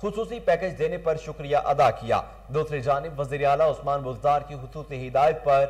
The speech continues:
front desk के दो हज़ार नौ सौ तिरसठ मुलाजमीन को regular कर दिया गया। Regular किए जाने वाले मुलाजमीन में दो हज़ार पाँच सौ छह पुलिस स्टेशन assistant, तीन सौ बयासी senior station assistant शामिल हैं, सैंतीस hardware assistant,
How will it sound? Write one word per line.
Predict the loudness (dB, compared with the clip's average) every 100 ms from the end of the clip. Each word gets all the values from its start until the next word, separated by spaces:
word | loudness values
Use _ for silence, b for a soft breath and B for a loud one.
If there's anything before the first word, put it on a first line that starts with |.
| B B 0
front | 0 2 4
desk | 2 0
के | -8 -8
दो | -8 -4 0
हज़ार | 2 4 4 2
नौ | -4 -8
सौ | -8 -10
तिरसठ | -8 -8 -10 -4
मुलाजमीन | 2 2 0 -10 -8
को | -4
regular | -2 -2 -2 -2
कर | -2 0
दिया | 2 4
गया। | 6 4 2 B B 0
Regular | 2 4 2
किए | 2 -4 0
जाने | 2 0 2
वाले | 2 2
मुलाजमीन | 2 2 2 0 -10
में | -10 -10 -10 -10
दो | -6 -2
हज़ार | 0 2 2
पाँच | 2 -4 -4
सौ | -8
छह | 0 0
पुलिस | 0 -4 -10
स्टेशन | -10 -10 -6
assistant, | -6 -8 -6 -6 -6 B B -12
तीन | -8 -4
सौ | 0 0
बयासी | 4 4 4 -4
senior | -10 -8 -4 -4
station | -6 -10 -6
assistant | -6 -8 -10 -10 -8
शामिल | -2 -2 -2 -6
हैं, | -8 -10 B B 0
सैंतीस | 0 0 -6 0
hardware | 2 2 0 0
assistant, | -2 -6 -4 -6 -6